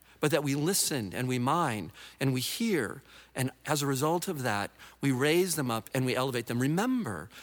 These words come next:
that this is a covenant of love. This is a covenant of a story that is bigger than us, and that our own reactions as husbands are really a reflection of our faith and our belief in who Jesus is.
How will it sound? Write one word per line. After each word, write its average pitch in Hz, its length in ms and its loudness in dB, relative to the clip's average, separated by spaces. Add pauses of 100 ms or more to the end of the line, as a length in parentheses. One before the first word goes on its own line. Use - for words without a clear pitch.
(160)
that 160 220 0
this 156 240 2
is 180 100 2
a 165 60 0
covenant 147 680 -2 (140)
of 123 160 -2
love. 151 420 0 (360)
This 175 120 6
is 185 60 8
a 175 60 2
covenant 233 520 2
of 156 120 4
a 156 40 2
story 208 600 4
that 123 140 -4
is 117 160 -6
bigger 233 360 -2
than 180 200 4
us, - 420 0 (340)
and 180 140 6
that 175 220 4
our 214 340 6
own 226 160 6
reactions 202 720 2 (220)
as 165 140 2 (200)
husbands 151 580 0 (280)
are 165 140 4
really 208 500 0
a 170 40 2
reflection 151 800 0
of 139 200 -2
our 170 160 0
faith 226 440 -2
and 190 100 0
our 175 120 2
belief 170 560 -2 (300)
in 180 120 6
who 220 320 2
Jesus 160 640 0
is. - 500 0